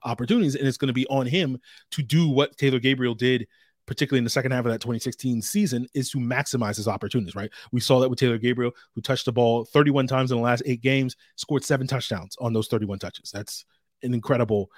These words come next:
ability. He averaged about seventeen yards per touch. And to, for the point of comparison,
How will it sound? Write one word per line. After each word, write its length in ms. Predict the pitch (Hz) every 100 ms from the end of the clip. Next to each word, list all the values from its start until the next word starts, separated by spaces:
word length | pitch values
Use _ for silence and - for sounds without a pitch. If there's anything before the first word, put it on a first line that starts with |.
| -
ability. 480 | - 110 120 117 113
He 160 | 110 120
averaged 280 | 120 110 107
about 180 | 107
seventeen 420 | - 135 127 135 120
yards 220 | 113 113
per 120 | 110
touch. 260 | - 127 120
And 140 | 107 - _ _
to, 180 | - 123
for 100 | -
the 80 | 120
point 200 | 107 131
of 60 | 110
comparison, 580 | 110 180 151 135 120